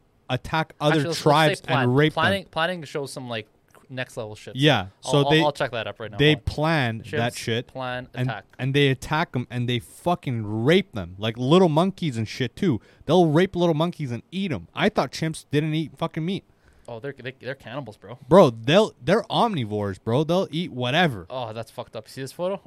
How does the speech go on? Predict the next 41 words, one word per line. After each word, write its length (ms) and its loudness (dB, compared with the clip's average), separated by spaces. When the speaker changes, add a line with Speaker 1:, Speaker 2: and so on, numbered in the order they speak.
Speaker 2:
Oh 240 -10
man, 160 -18
if 80 -20
we 80 -16
could 140 -12
post 240 -10
this, 100 -18
holy 500 -18
shit. 280 -20
Dude, 100 -8
it's 140 -14
like 140 -8
a 60 -8
deca-, 380 -12
oh 300 -14
my 160 -20
God. 160 -18
It's 100 -20
like 140 -20
dismembered 580 -12
fucking 520 -16
Speaker 1:
Little 240 -2
chimps, 460 -6
bro. 160 -2
Speaker 2:
chimp. 200 -8
Speaker 1:
Yeah, 420 -2
dog. 300 -6
What'd 180 -10
you 60 -12
think? 260 -8
Speaker 2:
Oh, 180 -6
damn, 200 -6
it 100 -10
had 140 -8
a 20 -10
name? 380 -12
Speaker 1:
Yeah, 320 0
bro. 320 0
Speaker 2:
Fuduku. 340 -8
Speaker 1:
Harambe 580 -4
two, 300 -6